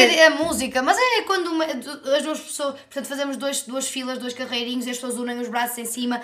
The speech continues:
Speaker 2: É
Speaker 1: e as
Speaker 2: aquela
Speaker 1: pessoas
Speaker 2: música, que
Speaker 1: passam
Speaker 2: linda falou, aquela
Speaker 1: Pronto, e as
Speaker 2: vem
Speaker 1: pessoas,
Speaker 2: lá, vem.
Speaker 1: eu não sabia a música, mas as pessoas passam no meio, estão a ver? E nós, "Ah, já me estava a dar os braços, já nem tinha
Speaker 2: Exato.
Speaker 1: braços." Bem, malta, vamos fazer a festa em qualquer lado que vamos.
Speaker 2: Sim.
Speaker 1: Mas continua então.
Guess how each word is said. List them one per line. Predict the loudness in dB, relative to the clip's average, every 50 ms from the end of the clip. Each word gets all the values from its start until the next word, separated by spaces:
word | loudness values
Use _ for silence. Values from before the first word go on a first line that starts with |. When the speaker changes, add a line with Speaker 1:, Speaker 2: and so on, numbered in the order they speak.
| 0
Speaker 2:
É | 4 4 4 6
Speaker 1:
e | 6
as | 8 8
Speaker 2:
aquela | 8
Speaker 1:
pessoas | 8
Speaker 2:
música, | 6 6 6 6
que | 6 6 6
Speaker 1:
passam | 6 6 6 6
Speaker 2:
linda | 6 6 6 6 6 6 4 4
falou, | 2 0 0 0 0 0 -2 -2 -2 -4 -4 -4 -4
aquela | -4 -6 -4 -4 -4 -2
Speaker 1:
Pronto, | 2 2 4 4 4 2
e | 0
as | -2
Speaker 2:
vem | -2 -2
Speaker 1:
pessoas, | -2 -2 -2 -4 -6
Speaker 2:
lá, | -8
vem. | -10 -10
Speaker 1:
eu | -10
não | -10
sabia | -10 -10 -10 -10 -8
a |
música, | -8 -8 -10 -10 -12 -14 -18 -20 _ -10
mas | -8
as | -6 -4
pessoas | -4 -4 -2
passam | -2 -2 -2 -2 -4
no | -4 -4
meio, | -4 -4 -6 -6
estão | -8 -10 -10
a | -8
ver? | -6 -4 -4 -4 -6 -8 -18 _ -8
E | -4
nós, | 0 0 0 0
"Ah, | 0 0 0 0 0 0
já | 0 0
me | -2
estava | -2 -4 -4 -4
a | -4
dar | -4 -4
os | -4
braços, | -2 -2 -2 -2 -2
já | -4
nem | -4 -4
tinha | -4 -4 -4
Speaker 2:
Exato. | -4 -4 -6 -6
Speaker 1:
braços." | -6 -8 -12 -14 -18 -18 -8
Bem, | -4 -4 -2
malta, | -2 -4 -6 -6
vamos | -8 -8 -8
fazer | -6 -4 -6 -6 -6 -8
a | -8
festa | -8 -8 -6 -6
em | -4
qualquer | -4 -4 -4 -4
lado | -4 -4 -6 -8
que | -10 -14
vamos. | -14 -12
Speaker 2:
Sim. | -12 -10 -10 -10 -12 -14 _ _ _ _
Speaker 1:
Mas | -8 -8 -8 -6
continua | -6 -6 -6 -6 -8 -10 -14 -16
então. | -18 -18 -18